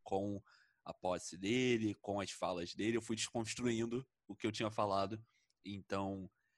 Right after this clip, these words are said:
eu acho que a gente provavelmente vai ver um S T F mais, mais corporativista, como é o caso do ministro Fux, um S T F que vai mais ao encontro do que a sociedade quer, e é o,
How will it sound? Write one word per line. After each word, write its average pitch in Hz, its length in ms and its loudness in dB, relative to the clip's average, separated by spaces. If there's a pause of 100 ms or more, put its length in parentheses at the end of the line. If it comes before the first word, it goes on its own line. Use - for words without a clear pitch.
(160)
eu 95 120 2
acho 95 160 4
que 104 60 -2
a - 20 -4
gente 101 200 -6 (100)
provavelmente 110 880 0
vai 95 140 -2
ver 92 80 -8
um 95 80 -2
S 92 180 -4
T 95 60 -2
F 92 320 -2 (1160)
mais, 120 800 4
mais 107 320 0
corporativista, 104 840 -2
como 95 300 -2
é 90 120 2 (380)
o - 80 -20
caso 92 300 -2
do 92 40 -8
ministro 92 360 -6
Fux, - 440 -4 (240)
um 95 220 -6
S 95 180 -4
T 98 100 -2
F 98 220 -2
que 104 200 -8
vai 95 360 0 (480)
mais 113 360 -2
ao 120 80 -2
encontro 110 500 -4
do 101 100 -8
que - 100 -6
a 107 40 -2
sociedade 95 720 0 (400)
quer, 139 320 0 (380)
e 101 180 0
é 101 200 2
o, - 240 -8